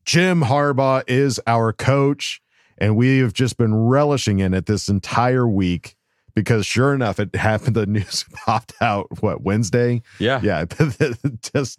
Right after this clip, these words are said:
Speaker 1: after we recorded and got the episode up. So, uh,
Speaker 2: I'm
Speaker 1: what
Speaker 2: just,
Speaker 1: a week it's been, man.
Speaker 2: I'm pinching myself, man. It just doesn't feel real.
Speaker 1: It
Speaker 2: Like,
Speaker 1: doesn't. Well,
Speaker 2: um,
Speaker 1: it didn't until the Chargers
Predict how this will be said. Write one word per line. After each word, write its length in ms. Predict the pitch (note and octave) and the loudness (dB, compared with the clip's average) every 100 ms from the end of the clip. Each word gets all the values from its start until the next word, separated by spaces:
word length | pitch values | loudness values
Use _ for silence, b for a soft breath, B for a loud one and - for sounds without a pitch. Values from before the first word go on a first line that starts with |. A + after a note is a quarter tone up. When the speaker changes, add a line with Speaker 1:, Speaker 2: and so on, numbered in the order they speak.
| - | -4
Speaker 1:
after 400 | G#2 A#2 - A#2 | 0 0 0 0
we 160 | A2 G#2+ | 2 0
recorded 600 | G#2 - G2 F#2+ G2 F2+ | -2 -2 -2 0 0 -2
and 160 | E2 | -2
got 220 | F#2 G2 - | 0 -2 -2
the 80 | F#2+ | -4
episode 460 | E2+ E2+ E2+ D#2+ | -2 -4 -2 -2
up. 200 | D#2 D2 | -2 -6
So, 400 | - F2+ D#2+ D#2 b b b b b | -4 -2 -2 -4 b b b b b
uh, 560 | E2+ E2+ E2 D#2+ D#2 D2 - _ _ _ _ _ - | -4 -2 -2 -4 -4 -8 -12 _ _ _ _ _ -8
Speaker 2:
I'm 120 | G2+ | -2
Speaker 1:
what 100 | A#2+ | 0
Speaker 2:
just, 100 | A2 | 0
Speaker 1:
a 20 | |
week 180 | A2+ G2+ | 0 -2
it's 120 | F2+ | -4
been, 280 | - E2 D2 | -4 -2 -2
man. 180 | C#2+ D2 | -2 -4
Speaker 2:
I'm 100 | - | -6
pinching 540 | - G3 E3 - D#3 | -6 -4 -4 -4 -4
myself, 500 | G2 D#2 - E2+ D#2 | -4 -8 -10 -10 -8
man. 240 | F2 F#2 G#2+ | -8 -6 -6
It 60 | |
just 220 | G#2 - | -8 -8
doesn't 260 | B2+ C3 D3+ | -6 -4 -6
feel 260 | - B2 F2+ | -4 -4 -4
real. 420 | E2+ G#2+ G#2 E2+ | -4 -2 -2 -2
Speaker 1:
It 60 | |
Speaker 2:
Like, 160 | E2+ E2 | -2 -2
Speaker 1:
doesn't. 460 | G2+ C#3+ B2+ F#2 D#3+ | -4 -2 -4 -2 2
Well, 380 | E3+ D#3+ - - | 2 2 -2 -10
Speaker 2:
um, 80 | - _ _ _ _ | -20 _ _ _ _
Speaker 1:
it 200 | B2+ - | -2 0
didn't 520 | G3+ A3+ A2 F2 - - _ _ _ _ _ _ _ C3 | 0 0 -2 -6 -14 -20 _ _ _ _ _ _ _ -2
until 240 | A#2+ C#3 | 2 2
the 100 | A#2 | 2
Chargers 540 | C3+ C3+ A#2 A#2 F2 | 0 0 2 0 -2